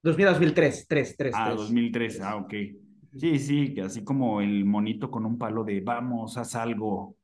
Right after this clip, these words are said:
Speaker 2: <laughs> Este, y a lo
Speaker 1: Claro.
Speaker 2: mejor el movimiento te sale, <laughs> te sale mal. Sí, o sea, a lo mejor los mercados, pues, van a estar, van a estar, este,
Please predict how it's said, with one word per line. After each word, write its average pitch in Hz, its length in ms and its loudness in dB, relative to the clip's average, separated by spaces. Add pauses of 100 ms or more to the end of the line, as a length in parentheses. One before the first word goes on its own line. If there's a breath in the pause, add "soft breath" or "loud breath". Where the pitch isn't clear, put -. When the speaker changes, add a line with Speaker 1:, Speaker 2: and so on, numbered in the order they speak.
(140)
Speaker 2:
<laughs> 160 320 -8
Este, 127 680 2 (380 loud breath)
y 98 80 0
a 104 60 4
lo 104 60 2
Speaker 1:
Claro. 98 60 2
Speaker 2:
mejor 104 180 2
el 117 60 6
movimiento 107 480 4
te - 80 -8
sale, 123 280 0
<laughs> - 680 -2 (220)
te - 60 -20
sale 131 180 2
mal. 151 200 6
Sí, 196 240 4
o 127 100 2
sea, 113 420 0 (480)
a 101 80 -6
lo 120 80 2
mejor 131 200 4
los 208 180 4
mercados, 147 360 2
pues, 123 140 -10
van 123 160 0
a 143 40 -2
estar, 135 320 -2 (120)
van 104 180 -4
a 110 40 -6
estar, 117 420 -4
este, 82 800 -8